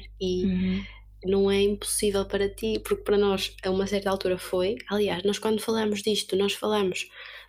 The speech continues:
Speaker 1: na possibilidade de pôr esta conversa num Spotify e nós rimos muito, porque,
Speaker 2: <laughs>
Speaker 1: por amor de Deus, não é? Num Spotify, nunca nos vamos pôr a este, neste sentido, mas é,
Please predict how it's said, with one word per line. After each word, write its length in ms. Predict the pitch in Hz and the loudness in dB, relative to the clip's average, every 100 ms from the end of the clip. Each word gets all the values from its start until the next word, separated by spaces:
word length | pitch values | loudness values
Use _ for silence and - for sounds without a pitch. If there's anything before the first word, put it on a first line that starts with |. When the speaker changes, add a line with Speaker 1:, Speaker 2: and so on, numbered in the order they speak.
| 208 | 0
Speaker 1:
na 240 | 202 190 - | 2 2 -2
possibilidade 580 | - 226 208 214 214 190 | -2 2 4 4 2 0
de 40 | - | -2
pôr 300 | - 190 175 - - - | 2 2 0 -8 -20 -8
esta 480 | - 190 185 - 185 | -2 0 0 -2 -4
conversa 680 | 190 190 190 202 190 - 170 - | -2 -2 0 -2 -2 -6 -8 -4
num 160 | 196 202 | 2 2
Spotify 680 | 196 - 208 208 202 - 208 | 2 0 -2 0 -2 0 2
e 40 | 226 | 2
nós 200 | 233 226 | 2 2
rimos 360 | 233 240 233 | 2 2 2
muito, 320 | 247 254 247 - | 4 4 2 0
porque, 320 | 220 - 202 | -2 0 0
Speaker 2:
<laughs> 460 | 190 190 190 196 | 2 0 2 4
Speaker 1:
por 100 | 202 | 4
amor 240 | 175 175 175 | 4 2 4
de 60 | 190 240 | 6 6
Deus, 160 | 214 | 6
não 120 | 190 | 2
é? 100 | 175 | 2
Num 100 | 190 | 2
Spotify, 720 | 202 - 214 226 214 - 190 202 | 2 0 -2 0 0 -2 -2 -2
nunca 320 | 220 233 240 | 2 2 4
nos 120 | 220 202 | 2 4
vamos 240 | 202 202 | 2 2
pôr 220 | - 202 | 2 2
a 60 | 208 | 2
este, 460 | 208 202 208 - 208 | 2 2 2 -2 2
neste 240 | 208 208 | 2 2
sentido, 400 | - 196 196 185 180 | 0 0 -2 -2 0
mas 280 | 180 180 - - - - - _ _ _ - - | 0 -2 -4 -10 -12 -16 -20 _ _ _ -10 -6
é, 160 | 175 | -4